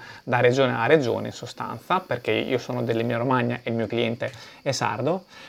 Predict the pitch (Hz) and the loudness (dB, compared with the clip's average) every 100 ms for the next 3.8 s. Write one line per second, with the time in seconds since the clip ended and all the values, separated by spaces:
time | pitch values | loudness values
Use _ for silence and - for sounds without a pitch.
0 | - 254 139 - 139 - 233 - 123 151 | 4 6 6 4 -4 -2 -2 2 2 2
1 | - 135 175 175 - - 123 120 139 135 | 2 6 6 4 -16 -2 0 4 6 6
2 | 135 151 120 - 123 113 - 139 113 117 | 6 4 4 0 0 2 6 6 6 2
3 | 113 - 117 127 131 139 113 107 | 0 -4 -4 0 6 6 6 2